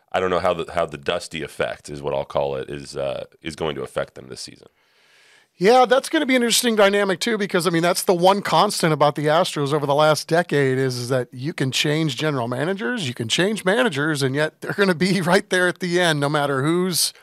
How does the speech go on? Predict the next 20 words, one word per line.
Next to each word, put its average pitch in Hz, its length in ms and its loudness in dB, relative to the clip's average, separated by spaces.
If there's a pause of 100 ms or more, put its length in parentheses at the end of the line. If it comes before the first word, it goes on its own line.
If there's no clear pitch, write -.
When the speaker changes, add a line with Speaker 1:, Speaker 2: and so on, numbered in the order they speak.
(340)
Speaker 1:
Yeah. 139 100 -2
Speaker 2:
running 175 240 2
the 147 80 -2
ship 180 340 0
or 135 100 -4
who's 170 140 -2
steering 165 460 0
it. 117 180 -8
So 139 360 2 (260)
I 160 100 4
think 180 180 4
that 160 120 2
speaks - 360 0
to 151 80 -4
the 135 80 -2
core 151 200 2
of 135 60 2
their 127 100 -2
players 120 420 -2
too. 117 220 -8